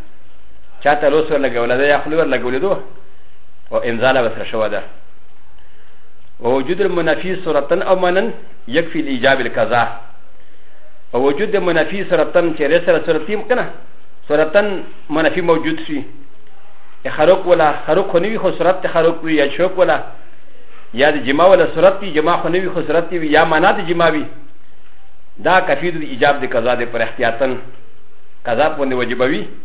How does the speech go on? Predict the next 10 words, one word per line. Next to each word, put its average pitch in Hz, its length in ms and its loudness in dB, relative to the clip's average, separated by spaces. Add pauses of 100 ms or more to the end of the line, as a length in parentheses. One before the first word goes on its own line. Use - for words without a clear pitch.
(800)
اما 185 180 2
الکفاره، 175 560 2
هر 160 220 2
چې 170 60 -4
کفاره 151 360 2
ده، 160 160 0 (1000)
فتفتقر 160 600 -2
الى 151 140 2
کمال 147 360 2
جنایته، 147 480 0